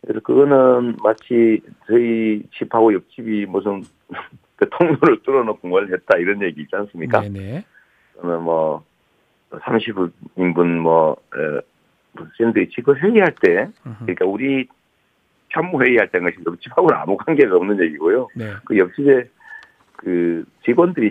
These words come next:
Speaker 1: 실제 산 사람들이 있으니까 그런
Speaker 2: 음.
Speaker 1: 얘기 하면 안 되는데도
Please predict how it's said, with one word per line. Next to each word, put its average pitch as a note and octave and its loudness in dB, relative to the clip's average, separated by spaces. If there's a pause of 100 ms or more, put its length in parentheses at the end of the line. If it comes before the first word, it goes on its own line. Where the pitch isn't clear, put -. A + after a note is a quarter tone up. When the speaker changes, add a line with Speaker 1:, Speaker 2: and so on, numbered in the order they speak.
Speaker 1:
실제 E3 -4
산 D#3+ -6
사람들이 D3+ 0
있으니까 E2+ -6
그런 G#2 -2
Speaker 2:
음. G2 0
Speaker 1:
얘기 F2 0
하면 C3+ -4
안 E2 -10
되는데도 A#2 2